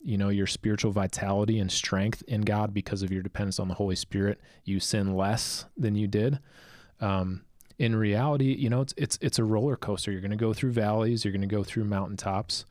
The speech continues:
but we're all on this road together. None of us are gonna be perfect until glory.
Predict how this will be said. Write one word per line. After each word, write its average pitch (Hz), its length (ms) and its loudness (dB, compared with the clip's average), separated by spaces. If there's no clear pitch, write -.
but 107 300 2
we're 110 260 2
all 110 280 4
on 107 140 4
this 104 240 -2
road 101 220 2
together. 98 420 0
None 95 200 0
of 104 100 0
us 101 160 -2
are 110 60 -2
gonna 101 120 -2
be 101 120 0
perfect - 500 -6
until 98 280 -4
glory. 95 520 -2